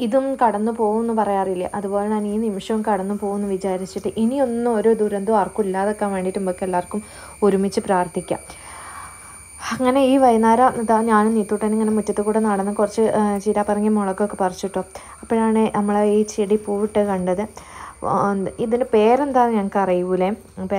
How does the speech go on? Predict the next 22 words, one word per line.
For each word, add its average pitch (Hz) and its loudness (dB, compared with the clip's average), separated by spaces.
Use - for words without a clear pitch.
ആർക്കെങ്കിലും 214 -2
ഇതിൻ്റെ 214 -2
പേരറിയെങ്കിൽ 202 0
ഒന്ന് 196 -4
കമൻറ്റ് 185 -2
ചെയ്യുക. 180 -8
അപ്പോൾ - -4
വൈകുന്നേരത്തിന് 196 -2
ചെറിയൊരു 208 0
ചമ്മന്തി 202 -2
അടിക്കേണ്ടത് 202 -6
നാല് 190 -2
ചീരാപ്പറങ്ങി 202 2
മുളക് 185 -2
മതി. 185 -4
അപ്പോഴേക്ക് 254 6
ഇതാ 233 6
കോഴികൾ, 214 4
ആ, - 2
അമ്മ 208 0
ഇവിടെ 226 2
ഇല്ലാത്തതുകൊണ്ട് 208 0